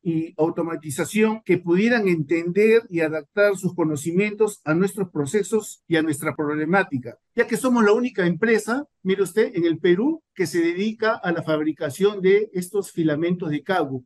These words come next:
O sea, no hay mucha experiencia de otras empresas en el país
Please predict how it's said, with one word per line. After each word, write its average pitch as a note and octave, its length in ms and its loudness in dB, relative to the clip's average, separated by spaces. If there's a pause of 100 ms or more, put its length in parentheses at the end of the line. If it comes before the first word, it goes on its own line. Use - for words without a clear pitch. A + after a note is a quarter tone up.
O C#3+ 80 -14
sea, F3+ 220 -2
no G3 100 0
hay G3+ 120 2
mucha G3+ 460 0
experiencia F#3 840 -2
de E3 80 0
otras G3 260 -2
empresas F3+ 480 0
en E3+ 120 0
el E3 100 -2
país F#3+ 460 -2